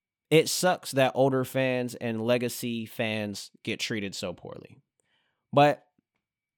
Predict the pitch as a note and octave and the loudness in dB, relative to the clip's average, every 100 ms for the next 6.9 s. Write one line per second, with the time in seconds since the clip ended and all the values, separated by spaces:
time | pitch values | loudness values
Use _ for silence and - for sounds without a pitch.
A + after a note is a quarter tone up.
0 | _ _ _ _ - - D#3+ E3 E3+ D#3+ | _ _ _ _ -8 4 4 4 2 0
1 | D3+ D3 C3+ C3+ C3+ C3+ C3+ - D3+ D#3+ | 0 0 2 2 2 2 0 2 4 6
2 | D#3 B2 B2+ B2+ - _ _ - A#2+ G#2+ | 4 4 2 2 -2 _ _ 0 0 2
3 | C3 - C3 A#2+ A#2+ B2 G#2 C3 C3 - | -2 2 2 4 2 2 -2 -4 -4 -4
4 | C3+ C3+ B2 A#2 A#2+ A#2+ A#2 A2 - A#2+ | -4 0 0 2 2 0 -2 -6 -2 0
5 | A#2+ - A2+ G#2+ G#2 _ _ _ _ _ | 0 -4 -4 -6 -8 _ _ _ _ _
6 | _ _ _ - D3 C3 B2+ B2 - | _ _ _ 4 6 8 6 2 -4